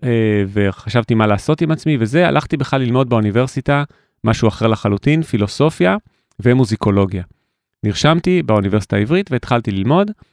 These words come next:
וגם שם, אחרי, אני חושב, שבוע או שבועיים ראשונים, הבנתי שזה גם לא אני. כלומר, כל התקופה הזאת,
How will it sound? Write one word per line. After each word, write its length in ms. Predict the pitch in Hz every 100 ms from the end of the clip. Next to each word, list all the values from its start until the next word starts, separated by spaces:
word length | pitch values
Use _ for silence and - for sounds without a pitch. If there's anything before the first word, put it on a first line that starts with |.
| _ _ _ 131
וגם 260 | 131 143
שם, 440 | 143 156 156 185 196 - _ _ -
אחרי, 500 | - 113 131 139 139
אני 140 | 123 107
חושב, 280 | - 156
שבוע 500 | 151 - 98 127 127 92 _ _ _ _ _ -
או 80 | 92
שבועיים 480 | - 110 123 135
ראשונים, 520 | 110 104 110 117 165 -
הבנתי 360 | 110 113 120
שזה 240 | 110 101 101
גם 260 | 113 117
לא 120 | 104
אני. 200 | 95 95 92 _ _ _ _
כלומר, 180 | 113 107
כל 220 | - 185
התקופה 320 | 202 143 147
הזאת, 320 | 147 143 120